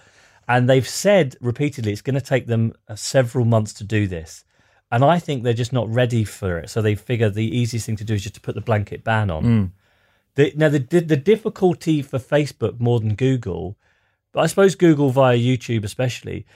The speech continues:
Speaker 1: is that it's not just adverts that can influence or get involved in political debates. I mean, anyone can post anything about any, about anything they want. So ads are actually only a small part of the problem. You can have ten million Russian citizens without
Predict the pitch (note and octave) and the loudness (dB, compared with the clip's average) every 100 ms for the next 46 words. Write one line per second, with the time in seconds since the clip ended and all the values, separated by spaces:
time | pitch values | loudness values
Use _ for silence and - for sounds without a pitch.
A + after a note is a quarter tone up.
0 | _ _ C3+ C#3+ C3 D3 C#3 E3 F3+ - | _ _ -4 0 -2 -4 -4 0 0 -2
1 | - D#3 C#3 - - C3+ C#3 B2+ A#2 F#2+ | -2 0 0 -8 -8 -2 -2 -2 -2 -2
2 | - - - - - B2+ G#2 G2+ - _ | -4 -12 -14 -14 -10 -2 -2 -4 -12 _
3 | A2 A2 A2 G#2 G#2+ G2+ G2 F#2 - - | -8 -4 -4 -4 -6 -4 -4 -6 -14 -16
4 | - G2 G#2 G#2 G2+ G2 F#2+ F#2 A2+ - | -8 -8 -6 -6 -4 -4 -4 -6 -8 -10
5 | G#2 A2 D#3+ G#2+ A#2 A#2 C#3 D3 C#3 C3 | -12 -6 -6 -4 -6 -4 -4 -2 -2 -2
6 | C3+ C3+ C3+ A#2+ C#3+ F#3 - E2 - A2 | -4 -2 -4 -2 -4 -4 -8 -16 -16 -20
7 | - - _ A2+ C3 A#2+ A#2+ C3+ B2+ A#2+ | -20 -20 _ -8 -2 -2 -2 -4 -4 -6
8 | A#2+ E3 E3+ D#3+ D#3 D#3+ G#2+ D#2+ _ _ | -6 -6 -6 -6 -4 -4 -4 -8 _ _
9 | _ _ _ _ _ - D3 D3+ A3 G3+ | _ _ _ _ _ -2 0 2 -2 0
10 | F3 C#3+ A2+ D3+ C#3+ C#3 B2 - D3 - | 0 -2 -2 0 2 2 -2 -2 -4 -4
11 | C#3+ B2+ G#2+ - G#3 E3 E2+ F2 E2 D#3+ | -4 -4 -6 -6 -6 -6 -8 -8 -14 -8
12 | A#3 - B3 G#3 E3 C3+ _ _ _ _ | -6 -4 -2 0 0 -4 _ _ _ _
13 | _ - E3+ E3 D#3 D3 C3+ C#3+ - B2 | _ -2 2 4 4 2 2 0 0 -4
14 | - F3+ C#3+ B2+ G2 G2 A#2 C3 D#3 D#3 | -4 -8 -6 -2 -2 -2 0 2 2 2